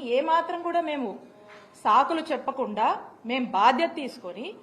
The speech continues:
మా జగన్మోహన్ రెడ్డి గారు, మా నాయకుడు జగన్మోహన్ రెడ్డి గారు వాటిని క్లియర్ చేసి వెయ్యి యాభై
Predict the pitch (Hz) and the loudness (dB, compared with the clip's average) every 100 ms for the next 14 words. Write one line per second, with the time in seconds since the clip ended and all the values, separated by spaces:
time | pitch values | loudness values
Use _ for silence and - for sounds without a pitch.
0 | - - - 202 196 226 311 320 302 226 | -20 -20 -14 -10 -4 -2 2 2 2 -2
1 | 208 185 190 190 180 196 247 269 214 233 | -4 -6 -8 -10 -8 -6 -4 -6 -6 -4
2 | 269 240 208 185 185 220 415 - - _ | -4 -4 -8 -10 -8 -8 -8 -14 -20 _
3 | _ 220 254 311 311 - 277 320 403 285 | _ 2 2 2 -8 -6 0 6 6 8
4 | 269 277 226 - - _ _ _ _ _ | 2 2 -6 -12 -20 _ _ _ _ _
5 | - - 254 330 339 320 320 - | -8 -2 2 4 8 8 6 2